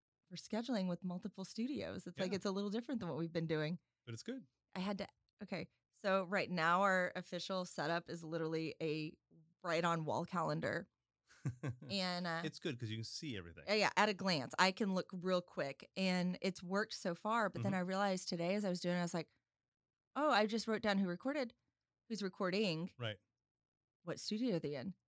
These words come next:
Speaker 1: So
Speaker 2: Oh,
Speaker 1: I had
Speaker 2: yeah.
Speaker 1: to put a little "A" in parentheses for
Speaker 2: A for
Speaker 1: audio.
Speaker 2: audio.
Speaker 1: And
Speaker 2: Yep.
Speaker 1: then I'm realizing, wait a minute, if we have two clients recording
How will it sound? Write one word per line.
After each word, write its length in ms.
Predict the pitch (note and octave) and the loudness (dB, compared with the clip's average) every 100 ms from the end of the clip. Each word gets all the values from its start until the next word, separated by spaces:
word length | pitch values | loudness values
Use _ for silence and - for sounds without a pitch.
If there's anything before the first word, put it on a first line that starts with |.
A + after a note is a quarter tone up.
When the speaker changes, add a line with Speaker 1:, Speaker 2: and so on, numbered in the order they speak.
| _ _ | _ _
Speaker 1:
So 60 | G3+ | 4
Speaker 2:
Oh, 20 | |
Speaker 1:
I 40 | G#3+ | 6
had 100 | A3+ | 6
Speaker 2:
yeah. 40 | |
Speaker 1:
to 40 | - | 4
put 100 | A#3 | 4
a 40 | |
little 200 | A3 G3+ - | 6 6 4
"A" 140 | F#3 | 4
in 100 | G3 | 2
parentheses 520 | F#3+ F#3+ F#3 D3 D#3+ | 2 -2 -2 -6 -8
for 120 | - - | -4 0
Speaker 2:
A 40 | |
for 40 | F#3 | 2
Speaker 1:
audio. 260 | - C#3 | 2 2
Speaker 2:
audio. 400 | C#3+ E3 D3 B2+ B2 _ - | 0 -2 -6 -10 -14 _ -4
Speaker 1:
And 200 | G3+ G3 | -2 0
Speaker 2:
Yep. 0 | |
Speaker 1:
then 180 | G3+ G3 | 0 0
I'm 140 | G3+ | 0
realizing, 320 | G#3 F#3+ G3 | 0 0 0
wait 160 | F#3 G3+ | 2 4
a 40 | |
minute, 320 | A#3 F3 C3+ - _ | 4 4 0 -4 _
if 120 | G#3 | -8
we 100 | A#3 | -4
have 180 | A#3+ A3+ | -2 -4
two 160 | - A3 | -4 -4
clients 360 | - G#3+ B3+ | -2 -2 -2
recording 400 | A3 G3 F#3 F#3+ | -2 -4 -4 -4